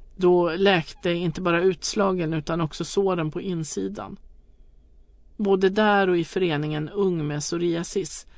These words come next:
fick jag vänner för livet. Idag mår jag bättre i mig själv och har lärt mig att acceptera min sjukdom.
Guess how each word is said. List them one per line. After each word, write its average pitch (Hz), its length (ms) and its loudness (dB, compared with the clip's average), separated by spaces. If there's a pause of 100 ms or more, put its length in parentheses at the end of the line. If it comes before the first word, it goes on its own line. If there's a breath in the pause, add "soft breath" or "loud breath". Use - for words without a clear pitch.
(260 soft breath)
fick - 200 -6
jag 170 100 0
vänner 165 340 -2
för - 140 -8
livet. 170 600 -6 (760)
Idag 214 400 6
mår 196 120 2
jag 170 100 0
bättre 160 360 -6
i 175 60 -2
mig 170 120 -2
själv 151 380 -4
och 170 40 -2
har 170 80 -2
lärt 165 380 -2
mig 165 60 -2
att 156 120 -6
acceptera 170 640 0
min 156 180 -2
sjukdom. - 580 -6